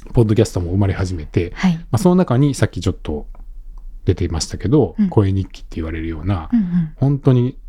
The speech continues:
Speaker 1: 簡単にポッドキャストが作れちゃうんで、
Speaker 2: うん。
Speaker 1: カジュアルにね、もう日常の様子を毎日日記のように録音してアップするっていう、
Speaker 2: うん。うんうん。
Speaker 1: 声日記って言われるようなジャンルが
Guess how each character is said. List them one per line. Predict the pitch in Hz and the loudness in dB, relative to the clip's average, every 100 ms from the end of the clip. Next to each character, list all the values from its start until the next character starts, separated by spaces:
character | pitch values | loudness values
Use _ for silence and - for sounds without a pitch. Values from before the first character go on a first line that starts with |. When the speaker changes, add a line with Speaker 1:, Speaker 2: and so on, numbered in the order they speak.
| - - | -16 -2
Speaker 1:
簡 | - 110 | 2 4
単 | 110 104 | 4 2
に | 101 95 | 2 2
ポ | 98 | 0
ッ | |
ド | 92 | 0
キ | 95 | 0
ャ | |
ス | - | -2
ト | 87 | -4
が | 80 | -8
作 | - | -6
れ | 82 | -4
ち | 87 | -2
ゃ | 87 | -4
う | 76 | -2
ん | 90 | 2
で、 | 127 95 82 | 4 2 2
Speaker 2:
う | 185 | 0
ん。 | 165 - - - - - - - - | 0 -8 -18 -16 -16 -16 -16 -14 0
Speaker 1:
カ | 127 | 2
ジ | 107 | 2
ュ | 87 | -2
ア | |
ル | 76 | -6
に | 78 | 0
ね、 | 107 110 - - | 2 2 -4 -2
も | 104 92 | 0 2
う | |
日 | 117 127 | 2 2
常 | 123 117 | 2 4
の | 113 | 4
様 | 110 107 | 2 0
子 | - 143 | 0 2
を | 135 - - - - - - - - - - - | 2 -2 -16 -18 -16 -16 -16 -18 -16 -16 -10 0
毎 | 110 113 | 2 2
日 | - 87 101 | 0 -8 0
日 | 110 | 0
記 | - 123 | 4 2
の | 127 | 4
よ | 107 | 2
う | |
に | 78 73 - 226 185 - | -2 -6 2 4 4 2
録 | 101 95 | -2 0
音 | 80 | -4
し | - | 0
て | - 110 - | 2 2 4
ア | 196 | 4
ッ | 160 | 4
プ | 147 | 0
す | - 87 | -2 -4
る | |
っ | 85 | -6
て | - 87 | -6 -8
い | |
う、 | 78 | -8
Speaker 2:
う | |
ん。 | |
う | |
ん | - | -2
う | |
ん。 | |
Speaker 1:
声 | - 113 | 4 4
日 | 113 107 | 4 0
記 | - | -8
っ | |
て | - 90 | -10 -6
言 | 82 | -4
わ | |
れ | 82 | -4
る | 80 | -6
よ | 78 | -2
う | |
な | 104 82 - - - - - - | -2 -2 -6 -16 -16 -16 -10 0
ジ | 104 | 2
ャ | |
ン | 104 | 2
ル | 92 | 0
が | 87 - | -2 -4